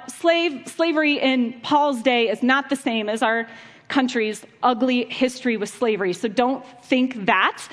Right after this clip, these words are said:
Slavery in this time was more like indentured servitude, but it was still not fun. If you were an indentured servant or a slave during this time,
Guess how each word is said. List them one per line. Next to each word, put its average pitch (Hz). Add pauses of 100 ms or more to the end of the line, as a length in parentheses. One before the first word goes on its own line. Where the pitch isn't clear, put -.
(220)
Slavery 294
in 233
this 254
time 262
was 240
more 226
like 226
indentured 214
servitude, 285 (240)
but 269
it 269
was 277
still 330
not 233
fun. - (220)
If -
you 311
were 349
an 339
indentured 247
servant 196
or 202
a 202
slave 208
during 208
this 214
time, 190